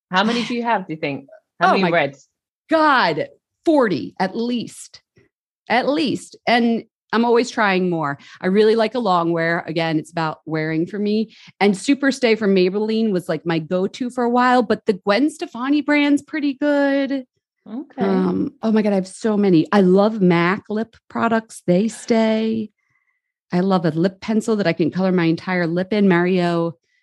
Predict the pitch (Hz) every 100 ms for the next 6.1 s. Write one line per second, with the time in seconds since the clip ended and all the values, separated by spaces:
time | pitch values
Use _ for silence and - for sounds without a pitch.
0 | - 175 185 175 165 165 170 156 151 156
1 | 175 196 196 170 147 147 151 147 165 190
2 | 196 196 202 143 139 139 135 127 127 127
3 | 127 135 _ _ _ 127 110 180 180 -
4 | 180 233 254 180 - - - - 175 165
5 | 156 151 170 151 160 135 127 151 135 127
6 | 143